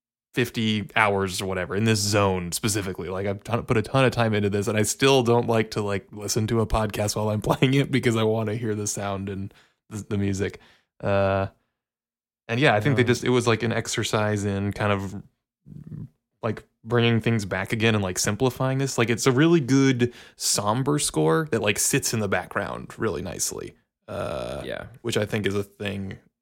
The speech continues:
Speaker 1: that when we're, like, nominating things, it's, like, it's not super flashy or poppy or in your face, but it, like, it just sits there and is sad, and, uh, it, it does it well.
Speaker 2: Yeah. No, that was on my,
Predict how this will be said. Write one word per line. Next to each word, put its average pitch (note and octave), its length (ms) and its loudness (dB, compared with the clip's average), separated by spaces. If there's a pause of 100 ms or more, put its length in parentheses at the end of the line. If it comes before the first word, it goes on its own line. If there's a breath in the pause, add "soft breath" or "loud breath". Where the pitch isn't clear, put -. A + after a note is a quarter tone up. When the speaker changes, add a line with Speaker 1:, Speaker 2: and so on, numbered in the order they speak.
(500)
Speaker 1:
that G2+ 540 -4
when A2 160 2
we're, G2+ 100 4
like, F#2+ 180 0
nominating A2+ 720 0
things, A2+ 400 0
it's, G#2+ 140 -6
like, G#2 180 -10
it's C3 160 -4
not D3+ 220 0
super D3+ 320 -4
flashy A#2 480 -2
or G2 80 -2
poppy G#2 320 -4
or G2+ 100 0
in C3+ 80 -2
your - 140 -12
face, G#2+ 320 -8
but - 120 -18
it, G2 120 -12
like, - 280 -12 (600)
it A#2+ 100 -12
just - 220 -4
sits - 200 -4
there G#2+ 260 -4
and G2+ 200 -10
is F2+ 100 -8
sad, G2+ 580 -4 (120)
and, G#2+ 260 -4
uh, G2+ 600 -8 (240)
it, - 220 -10
it G#2+ 140 -4
does G#2 180 -4
it - 120 -8
well. G#2 200 -10 (760 loud breath)
Speaker 2:
Yeah. A2+ 220 -4 (340)
No, B2 80 -2
that D3 80 4
was D3+ 140 4
on B2+ 120 4
my, G2+ 380 2